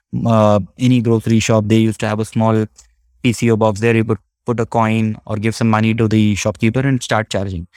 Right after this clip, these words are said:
So that's how we envisioned how a charging network would grow, a distributed way of dispensing energy rather than a centralized, a centralized place where everyone goes to get energy. So that was the, that has been the entire story, how we evolved, how we made the O S, and how we,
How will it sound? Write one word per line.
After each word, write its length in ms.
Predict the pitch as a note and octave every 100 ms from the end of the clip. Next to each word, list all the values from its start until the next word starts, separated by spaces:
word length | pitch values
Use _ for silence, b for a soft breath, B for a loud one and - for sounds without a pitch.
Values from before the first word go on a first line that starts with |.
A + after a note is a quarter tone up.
| B B B
So 120 | C3+
that's 300 | A#2+ C3+ -
how 340 | D3+ D#3 D#3 _ _
we 240 | A2 C3+ D#3
envisioned 560 | C#3 B2+ A#2 B2 A#2 -
how 320 | - A#2+ B2 A#2+
a 60 | A#2+
charging 340 | A#2+ A2+ A#2
network 300 | A#2+ A2+ A2+
would 300 | A2 G#2+ A2+
grow, 300 | A2 A2 A2 _ _ _ _
a 160 | B2 A#2+
distributed 640 | A#2 C3+ - D#3+ E3 E3
way 120 | C#3
of 200 | C3+ B2 _
dispensing 440 | A#2+ - A#2 A#2 A#2
energy 340 | A2 A2 C#3
rather 280 | A#2+ A2 A2+
than 180 | G#2+ G#2+
a 60 | A#2
centralized, 580 | G#2+ G#2 A2 G#2+ G#2 _ _ -
a 100 | A2+
centralized 480 | B2 A#2+ A#2+ A#2
place 220 | - G#2+ G#2+
where 100 | G2+
everyone 340 | G2+ G2+ G2+
goes 140 | G2
to 80 | G2
get 180 | F#2+ F2
energy. 320 | E2 D2 D2+ _ _
So 100 | -
that 180 | G#2+ A#2
was 180 | B2+ A#2
the, 240 | A2+ A#2 A2 b b b _
that 140 | A#2
has 140 | B2 A#2+
been 100 | B2+
the 100 | B2
entire 300 | G#2+ G#2+ A2
story, 480 | - G#2+ G#2+ G2+ -
how 160 | G#2 G#2
we 160 | G2+
evolved, 420 | G2 G#2 G#2+ G#2
how 220 | G2 G#2 G2+
we 120 | G#2
made 220 | G#2 G#2
the 140 | G#2 D#2+
O 140 | G#2+
S, 180 | A2 -
and 180 | G#2 G2+
how 180 | G#2
we, 320 | G#2+ G#2 G2+